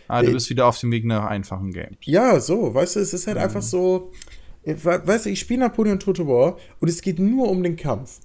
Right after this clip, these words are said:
Speaker 2: So, es ist so, du, du machst, äh, klar,
Speaker 1: Ja, aber du
Speaker 2: du
Speaker 1: hast
Speaker 2: machst
Speaker 1: doch gerade, hä,
Speaker 2: wirtschaftliche
Speaker 1: welchen,
Speaker 2: Entscheidungen.
Speaker 1: ah, du meinst den, den globalen Kampf, aber
Speaker 2: Ja.
Speaker 1: bei den Kampf der Einheiten, den interessiert dich dann wiederum nicht.
Speaker 2: Nee, nee, aber es ist ja quasi dieses strategische, wie gehe ich vor, wo positioniere ich es, wo mache ich meine
Speaker 1: <clears throat>
Speaker 2: Flanke auf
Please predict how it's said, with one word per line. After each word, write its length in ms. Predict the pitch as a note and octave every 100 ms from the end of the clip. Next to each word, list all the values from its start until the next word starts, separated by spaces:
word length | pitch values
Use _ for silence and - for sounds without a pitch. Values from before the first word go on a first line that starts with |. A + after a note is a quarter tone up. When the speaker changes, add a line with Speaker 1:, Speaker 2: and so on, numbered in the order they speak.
| -
Speaker 2:
So, 160 | - C#3+
es 140 | D3+
ist 120 | F#3+
so, 160 | G3+ G3
du, 160 | F3+
du 160 | E3+ E3
machst, 360 | F3+ G#3+ - -
äh, 120 | D#3
klar, 200 | - -
Speaker 1:
Ja, 20 |
aber 0 |
du 60 | A#2+
Speaker 2:
du 60 | C3
Speaker 1:
hast 100 | D3
Speaker 2:
machst 20 |
Speaker 1:
doch 60 |
gerade, 160 | C3 C3
hä, 60 | F#2
Speaker 2:
wirtschaftliche 280 | B2 C3+ A#2
Speaker 1:
welchen, 40 | B2+
Speaker 2:
Entscheidungen. 260 | F#3 F#3
Speaker 1:
ah, 40 | B2
du 40 |
meinst 240 | C#3 C#3+ -
den, 180 | C#3 B2+
den 160 | B2+
globalen 480 | A#2 A2 A#2+ A#2+ G#2
Kampf, 260 | G2 G#2 G2
aber 140 | G2
Speaker 2:
Ja. 80 | E3
Speaker 1:
bei 200 | G2 G2
den 400 | G2+ A2 G#2+ G#2
Kampf 260 | - A2+ -
der 160 | A2+
Einheiten, 440 | G2+ C3+ D#3 D#3 C#3
den 140 | C3
interessiert 340 | C3 C3 A#2+ A#2
dich 60 |
dann 120 | - A#2
wiederum 240 | A#2 A2
nicht. 120 | F2+
Speaker 2:
Nee, 160 | E3+ F3+
nee, 220 | B2+ G2
aber 300 | - C#3+ C#3+
es 140 | C3+ D#3+
ist 80 |
ja 100 | F3+
quasi 260 | E3+ F3 D#3+
dieses 340 | D3 C3 C3+
strategische, 920 | - - C#3 - G3 G3 F#3 F#3 E3+ D3+
wie 120 | F3+
gehe 140 | D#3+ E3
ich 140 | D3+
vor, 380 | - D#3+ E3 C#3
wo 100 | D3
positioniere 680 | E3 F3 E3 D#3+ - D3+ D3+
ich 100 | C#3
es, 240 | D3+ - D3+
wo 100 | D#3+
mache 180 | D3+
ich 100 | C#3+
meine 200 | - C#3+
Speaker 1:
<clears throat> 20 | C3
Speaker 2:
Flanke 360 | C3 D3+ D#3
auf 160 | C#3